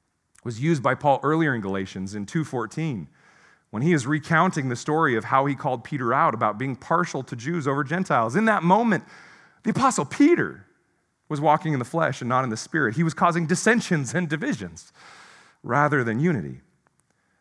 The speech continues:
And so Paul there in two fourteen declares that Peter's conduct was not in accordance with the theological truth of the gospel. It was out of step with the gospel.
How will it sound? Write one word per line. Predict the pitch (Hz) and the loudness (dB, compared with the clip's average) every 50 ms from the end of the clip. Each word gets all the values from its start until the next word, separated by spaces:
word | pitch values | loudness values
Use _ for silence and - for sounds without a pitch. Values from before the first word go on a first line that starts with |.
| _ _ - | _ _ -6
And | 143 - | 0 2
so | 185 165 | 2 2
Paul | - - 196 202 196 185 | 4 6 8 8 8 8
there | 160 185 180 170 | 8 8 8 8
in | 156 143 | 6 4
two | - 196 160 | 2 0 2
fourteen | - 180 160 143 - 190 185 | 4 2 2 2 2 0 2
declares | 165 151 - 180 170 180 180 165 131 | 2 0 2 4 6 6 6 4 2
that | 156 127 | -2 -6
Peter's | - 180 185 170 175 170 | -2 -2 2 2 2 0
conduct | - - 165 165 175 170 170 156 156 | 0 0 0 0 2 2 0 0 2
was | 165 175 160 135 127 | 0 0 0 0 0
not | 139 160 175 180 180 185 - | 4 6 6 6 6 4 2
in | 165 170 | 0 0
accordance | 175 - - - 180 185 196 160 160 139 - - - - _ - - - - - | 0 0 0 0 0 0 0 -2 -4 -8 -8 -12 -16 -20 _ -20 -20 -20 -14 -4
with | 147 156 123 | -4 -2 0
the | 165 | -2
theological | - - 180 180 175 165 165 165 139 160 139 139 | -2 0 2 2 4 4 4 2 2 -2 -6 -8
truth | 143 - - 180 170 160 | -8 -4 -2 -2 -2 -2
of | 156 139 | -4 -6
the | 143 | 0
gospel. | 135 160 147 139 135 - - 104 | 2 4 4 4 2 0 -6 -8
It | 104 | -6
was | 120 123 131 | -6 -2 2
out | 143 151 175 190 180 | 4 4 4 4 2
of | 160 - | -2 -4
step | - - 208 - 170 - | -8 -4 -2 -2 -2 0
with | - 156 160 156 | -2 -6 -4 -4
the | - | -4
gospel. | 135 165 156 156 151 139 - - - 82 69 65 | -2 0 0 0 0 -2 -6 -10 -10 -12 -12 -12